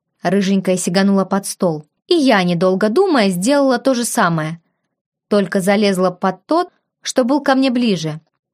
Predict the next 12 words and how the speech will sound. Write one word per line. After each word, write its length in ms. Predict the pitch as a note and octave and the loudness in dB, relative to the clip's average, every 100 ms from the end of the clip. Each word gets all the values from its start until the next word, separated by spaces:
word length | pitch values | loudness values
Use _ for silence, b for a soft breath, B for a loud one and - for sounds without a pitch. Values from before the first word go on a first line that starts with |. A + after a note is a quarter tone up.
| _ _ _ _ _ _ | _ _ _ _ _ _
Спряталась 1000 | - - F#3+ F3 F#3 G3+ A#3+ B3 - - _ _ _ - | -14 -8 -4 0 0 0 -2 -4 -6 -18 _ _ _ -6
и 100 | F#3+ | -2
застыла, 680 | G#3+ G#3+ - F#3 D#3 D3+ D3+ _ _ _ _ _ _ | -2 -2 -4 -4 -4 -6 -12 _ _ _ _ _ _
прислушиваясь 760 | - F3+ F3 F3+ - E3+ E3+ E3+ | -6 -4 -4 -6 -4 -2 -2 -2
к 40 | - | -2
каждому 440 | F3 E3 E3+ F3 | -2 -2 -2 -2
шороху. 640 | - E3+ D#3+ D#3 - D#3+ _ _ _ _ _ | -4 -4 -4 -8 -10 -10 _ _ _ _ _
Долго, 460 | B3 A#3+ D#4+ D4 C4 | -6 0 2 2 0
правда, 420 | C4+ C#4 C4 B3+ | 2 0 2 0
прислушиваться 800 | B3+ B3+ B3+ C4+ C4 B3 A3+ - | 0 -2 -2 -2 -2 -2 -4 -2
не 100 | A#3+ | -4
пришлось. 760 | A3+ A#3+ A#3 - A#3+ D#3 D3+ | -2 -4 -4 -2 0 0 -6